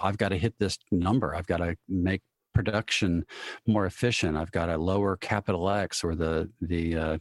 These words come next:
C F O is gonna beat on me again," you know, and there's the strategic pain. "My boss has challenged me strategically to solve some problem." So if you break down those pains and create anxiety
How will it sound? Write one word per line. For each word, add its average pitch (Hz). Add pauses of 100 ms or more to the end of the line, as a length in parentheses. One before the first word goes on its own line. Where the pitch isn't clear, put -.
C -
F 98
O 101
is 92
gonna 80
beat 107
on 85
me 78
again," 78 (560)
you 92
know, 92
and 98
there's 107
the -
strategic -
pain. 80
"My 92
boss 120
has 98
challenged 160
me 87 (260)
strategically 90
to 80
solve 98
some 90
problem." 92 (500)
So 104
if 101
you 117
break 98
down 110
those 82
pains 92 (140)
and 90
create 104
anxiety 90